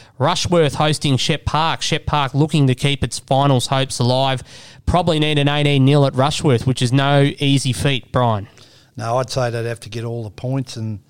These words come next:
Speaker 2: it's, um, you know, you'd think Rushworth would get at least one, possibly two rings, but I'll, I'd pick Park fourteen four in that game.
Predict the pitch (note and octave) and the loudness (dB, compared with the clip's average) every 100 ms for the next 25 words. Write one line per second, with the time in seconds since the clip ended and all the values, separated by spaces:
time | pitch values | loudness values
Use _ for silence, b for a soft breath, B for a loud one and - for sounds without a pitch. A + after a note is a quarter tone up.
0 | _ _ _ _ _ _ - D#3 - F3 | _ _ _ _ _ _ -6 -6 -2 -2
1 | E3 D#3 D#3 - - - - D3+ C3+ C3+ | 0 0 -4 -8 -18 -20 -12 -6 -4 -2
2 | C#3 D#3 G#3 F3 C3+ C3+ A#2+ - B2+ A2+ | -4 -4 -2 -2 -2 -2 -4 -4 -4 -4
3 | A2+ G2+ B2+ A#2+ G#2+ B2 C3+ A2 - A#2+ | -10 -8 -8 -10 -10 -8 -6 -8 -10 -6
4 | A#2 G#2+ G2+ _ _ _ - C3+ - A2 | -6 -6 -10 _ _ _ -8 -6 -6 -10
5 | G#2 C#3 B2 A#2+ A#2+ - A#2 A#2+ A2 b | -8 -6 -4 -6 -10 -8 -6 -6 -8 b
6 | b b B2 C3 F#3+ F#3 - C#3 B2+ C3 | b b -8 -4 -6 -6 -4 -2 -2 -4
7 | C#3 C3 A#2 G2+ - A#2+ A2+ G2+ G#2 - | -4 -4 -4 -6 -8 -8 -6 -8 -12 -12
8 | A2 B2 | -12 -12